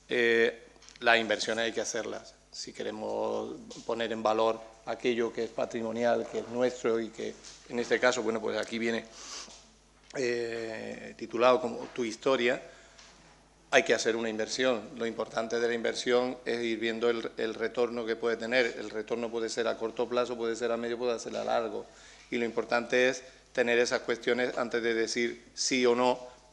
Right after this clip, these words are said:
a algo que puede interesar a Puente Genil y que puede ser de, de valor. Nuestro punto de vista es, es diferente. Eh,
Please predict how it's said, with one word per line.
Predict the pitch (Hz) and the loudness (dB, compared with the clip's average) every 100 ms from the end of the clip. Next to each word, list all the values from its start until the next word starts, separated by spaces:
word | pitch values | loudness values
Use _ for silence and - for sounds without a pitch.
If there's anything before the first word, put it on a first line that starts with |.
| - - | -8 4
a | 120 | 8
algo | 123 127 123 135 - | 8 6 4 0 -2
que | - | -6
puede | 113 123 | 2 2
interesar | 120 117 113 117 | 2 2 2 0
a | 113 | 0
Puente | 113 110 | -2 -2
Genil | 113 117 131 143 - - - | -4 0 0 0 -6 -14 -8
y | 113 | -4
que | 117 | 0
puede | 123 117 | 2 2
ser | 117 107 | 0 0
de, | 113 110 107 110 123 | 0 0 -2 -8 -6
de | 110 | -4
valor. | 107 110 131 113 - - - | 0 4 6 4 -2 -18 -16
Nuestro | 113 110 110 | -12 -6 -4
punto | 117 117 | 0 2
de | 117 | 4
vista | 117 113 127 | 2 2 2
es, | 120 - - | 2 -2 -10
es | 120 113 101 | -6 -6 -6
diferente. | 110 107 110 131 131 - 104 - - - _ - | -10 -6 0 2 0 -4 -12 -14 -20 -20 _ 0
Eh, | 117 117 113 113 113 110 | 2 4 6 8 6 4